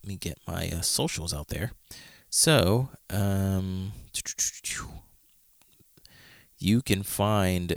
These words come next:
this podcast on Instagram, Twitter, and Vero at T I N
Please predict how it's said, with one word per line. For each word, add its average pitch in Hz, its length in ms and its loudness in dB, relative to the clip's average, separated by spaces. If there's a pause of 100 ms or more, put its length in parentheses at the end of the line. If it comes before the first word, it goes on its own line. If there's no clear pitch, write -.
this 104 360 0
podcast 85 840 -2 (200)
on 87 220 0
Instagram, 92 720 0
Twitter, 90 480 4
and 120 240 0
Vero 92 560 0 (500)
at 90 420 0 (280)
T 120 340 2
I 95 300 0
N 87 180 -2